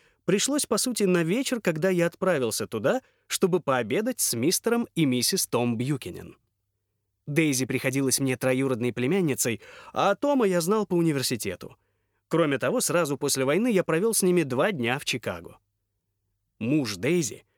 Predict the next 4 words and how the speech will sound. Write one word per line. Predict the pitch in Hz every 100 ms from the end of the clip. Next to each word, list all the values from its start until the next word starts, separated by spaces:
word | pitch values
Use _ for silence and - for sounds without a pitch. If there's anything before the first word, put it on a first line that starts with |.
| _ _
обладатель | 117 127 135 151 143 147
множества | 147 156 185 151 - 147
физических | 143 143 165 135 - 113
достоинств, | 104 101 - 208 208 -